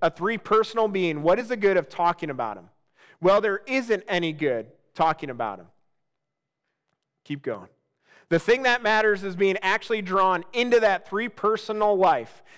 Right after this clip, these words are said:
and that may begin anytime, tonight if you like. What I mean is this, an ordinary, simple Christian kneels down to say his prayers. He's trying to get in touch with God, but if he's a Christian, he knows that what is prompting him to pray is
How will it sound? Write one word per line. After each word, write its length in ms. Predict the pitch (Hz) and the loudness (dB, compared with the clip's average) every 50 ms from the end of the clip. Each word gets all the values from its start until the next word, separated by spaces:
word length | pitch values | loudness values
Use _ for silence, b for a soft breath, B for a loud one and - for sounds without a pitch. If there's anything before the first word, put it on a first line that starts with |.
| b b | b b
and 160 | - 180 185 196 | -4 -2 0 2
that 220 | 190 190 190 220 | 2 0 0 2
may 140 | 202 220 226 | 2 2 2
begin 380 | 214 220 196 208 196 190 185 | 0 -2 0 2 2 2 2
anytime, 680 | - - 185 180 196 190 180 - 175 156 139 127 120 120 | 0 -4 -2 -2 -2 -2 -2 -2 -2 -2 -2 -4 -6 -10
tonight 420 | - - 170 170 180 196 196 175 | -10 -6 -4 -2 0 0 0 0
if 160 | 151 - - | -2 -4 -6
you 100 | 139 131 | -8 -6
like. 320 | 117 107 98 - - _ b b b b b b | -6 -6 -8 -10 -16 _ b b b b b b
What 140 | 185 202 220 | 2 4 4
I 60 | 208 | 4
mean 220 | 214 240 262 262 | 2 0 0 0
is 120 | 269 240 202 | 0 2 2
this, 260 | 233 214 170 - - | 2 2 2 2 -2
an 120 | 190 180 | -2 2
ordinary, 480 | 208 240 254 269 254 254 269 262 220 180 | 4 4 4 4 2 2 2 2 2 0
simple 320 | - - 247 247 269 277 | -2 -2 -2 -2 -2 -2
Christian 400 | 269 - 233 196 - - 185 175 | 0 0 0 0 0 -2 -4 0
kneels 320 | 175 190 226 254 262 214 196 | 2 4 4 4 4 2 0
down 320 | 208 180 175 170 170 156 | 0 0 0 0 -2 -4
to 100 | - - | -6 -8
say 220 | - - 175 180 | -4 0 0 2
his 160 | 190 190 190 - | 2 0 -2 -6
prayers. 500 | - 170 151 120 101 87 - - - _ _ _ _ _ _ _ _ _ _ _ b b b b b b b b | -4 -4 -4 -4 -4 -8 -14 -20 -20 _ _ _ _ _ _ _ _ _ _ _ b b b b b b b b
He's 160 | - 190 180 - | -6 -6 -4 -2
trying 260 | - 214 220 247 254 | 0 2 2 2 2
to 80 | 240 | 0
get 160 | 233 240 262 226 | 0 0 0 0
in 80 | 196 | -2
touch 260 | - 202 208 233 - | 0 0 0 0 0
with 200 | - 262 - - | -2 -4 -2 0
God, 280 | - 185 175 170 165 170 | 2 2 4 4 2 2
but 100 | 175 165 | 0 -4
if 100 | 165 - | -4 -6
he's 160 | 226 226 196 | -6 -6 -4
a 60 | 202 | -4
Christian, 460 | - - - 262 269 - - 196 175 160 | -6 -4 -2 -2 -2 -2 -2 -4 -6 -4
he 140 | 165 185 | -2 -2
knows 600 | 180 175 180 220 262 262 233 180 156 151 156 151 B B B B B B | -2 0 0 2 4 4 4 4 4 2 2 -2 B B B B B B
that 160 | 190 190 196 | 0 2 2
what 120 | 208 220 196 | 2 0 -2
is 100 | - - | -4 -6
prompting 500 | - - 208 233 269 277 262 - 262 254 | -6 -2 0 2 2 0 0 -4 -4 -4
him 140 | 254 240 | -4 -2
to 80 | 233 233 | -2 -4
pray 400 | - - 185 175 160 156 151 - - | -2 0 0 2 2 2 0 0 -2
is 160 | 165 156 151 | -4 -4 -2